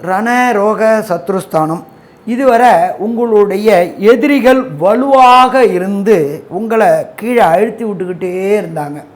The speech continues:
அப்ப இந்த எதிரிகள் எல்லாம் ஒழியக்கூடிய காலகட்டங்கள், உங்களை விட்டு விலகக்கூடிய காலகட்டங்கள் இந்த காலகட்டம்.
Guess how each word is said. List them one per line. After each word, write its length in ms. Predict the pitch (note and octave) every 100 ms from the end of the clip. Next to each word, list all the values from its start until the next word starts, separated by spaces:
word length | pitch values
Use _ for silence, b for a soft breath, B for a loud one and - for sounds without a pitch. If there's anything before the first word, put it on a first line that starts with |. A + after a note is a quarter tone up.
| B B B B
அப்ப 380 | - E3+ - G#3+
இந்த 180 | F3+ D#3+
எதிரிகள் 560 | C#3+ D3+ G3+ B3+ A3 F#3
எல்லாம் 760 | E3+ F#3 G3+ G#3 G#3+ F3 C3+ - _ -
ஒழியக்கூடிய 720 | F3 A#3 C4 A3+ E3+ E3 D#3+
காலகட்டங்கள், 760 | D3 D3+ D#3 C#3+ C3 C#3+ C#3+ D3+ - B B -
உங்களை 360 | A3+ A#3+ A3+
விட்டு 260 | G#3 G#3 A#3+
விலகக்கூடிய 920 | E3 F3+ A#3+ B3+ C4 A#3 F3 F3+ F#3
காலகட்டங்கள் 760 | F#3 D#3+ D#3 C#3 C#3 C#3+ D3+ F3+ - -
இந்த 500 | F#3+ A3 A3+ A3 G#3+
காலகட்டம். 540 | E3+ D#3+ D3 C3+ D#3+